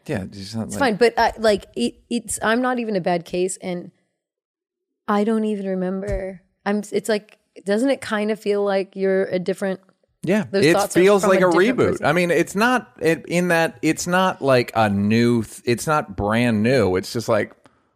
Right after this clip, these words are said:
Speaker 1: "This is better." Like,
Speaker 2: Mm.
Speaker 1: it's a little bit like, "Oh, this is better." This is like, I,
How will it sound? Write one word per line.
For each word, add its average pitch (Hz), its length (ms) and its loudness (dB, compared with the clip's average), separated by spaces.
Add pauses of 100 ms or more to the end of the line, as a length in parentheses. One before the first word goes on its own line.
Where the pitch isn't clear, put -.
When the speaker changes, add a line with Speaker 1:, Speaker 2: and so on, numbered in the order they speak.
(200)
Speaker 1:
"This 214 200 -6
is 190 80 -8
better." 147 420 -2 (640)
Like, 156 180 2
Speaker 2:
Mm. - 20 2
Speaker 1:
it's 127 140 -4
a 147 40 2
little 156 220 0
bit 147 120 0
like, 143 180 0
"Oh, 185 120 4
this 170 140 0
is 165 80 -16
better." 151 360 2
This 113 220 -2
is 113 180 -8 (120)
like, 113 300 0 (360)
I, 147 300 2